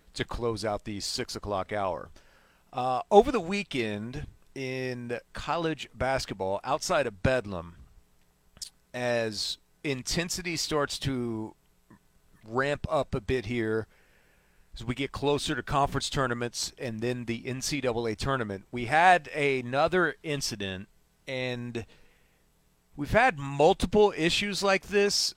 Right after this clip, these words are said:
over the last several years to where this topic gets constantly brought back up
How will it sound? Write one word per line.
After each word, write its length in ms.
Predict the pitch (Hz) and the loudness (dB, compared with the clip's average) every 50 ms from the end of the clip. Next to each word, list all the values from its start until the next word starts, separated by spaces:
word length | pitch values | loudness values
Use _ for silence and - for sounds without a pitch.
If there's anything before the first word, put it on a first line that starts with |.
| - | -4
over 220 | - 156 165 160 147 | -2 0 0 0 0
the 100 | 143 135 | -2 0
last 480 | 139 147 151 165 165 156 - - - | 2 4 4 6 6 4 4 0 -2
several 560 | - - - - 180 170 170 160 160 151 139 127 | -2 0 2 4 4 4 4 4 2 2 2 2
years 760 | 110 127 139 151 151 156 156 156 156 156 - - - - - _ _ _ - | 0 -2 0 2 4 4 4 2 0 0 -2 -2 -4 -4 -6 _ _ _ -6
to 100 | - 143 | -4 -2
where 300 | 127 131 131 135 135 127 | 0 2 2 2 2 0
this 360 | 104 135 151 151 - - - | 2 2 2 2 0 -2 -4
topic 540 | - - 165 147 143 143 - - 156 135 - | -2 2 4 4 4 4 2 0 -4 -2 -2
gets 360 | 135 135 127 - - - - _ _ _ _ - | -6 -6 -6 -6 -8 -10 -12 _ _ _ _ -14
constantly 680 | - - - 139 147 151 - - - 147 135 139 143 139 | -10 -6 -4 -2 -2 -2 -2 -4 -6 -6 -4 -4 -6 -4
brought 360 | 110 117 135 139 135 - - | 0 4 6 6 6 4 2
back 240 | 139 135 131 - - | 2 0 0 2 2
up 280 | 139 135 131 131 - | 2 4 4 4 0